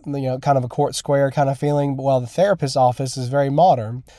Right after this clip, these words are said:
So it's all unsettling, I think is supposed to be the effect. It's weird. It works with the surrealism of anything goes, kinda keep you uneasy and guessing throughout the show.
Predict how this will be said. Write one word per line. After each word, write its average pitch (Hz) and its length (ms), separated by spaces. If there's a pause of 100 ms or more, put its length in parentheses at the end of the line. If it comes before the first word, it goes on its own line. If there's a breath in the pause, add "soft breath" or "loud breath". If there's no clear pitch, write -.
So - 140
it's 143 100
all 160 260
unsettling, 131 680
I 117 80
think 123 200
is 117 140
supposed 120 300
to - 80
be 127 80
the 120 100
effect. 117 360
It's 120 180
weird. 151 400
It 131 100
works 139 420
with 131 140
the - 80
surrealism 123 880
of 110 180
anything 135 380
goes, 120 560 (380 soft breath)
kinda 147 200
keep 135 240
you 131 100
uneasy 131 480
and 117 160
guessing 120 560 (460 soft breath)
throughout 117 320
the 120 100
show. 117 440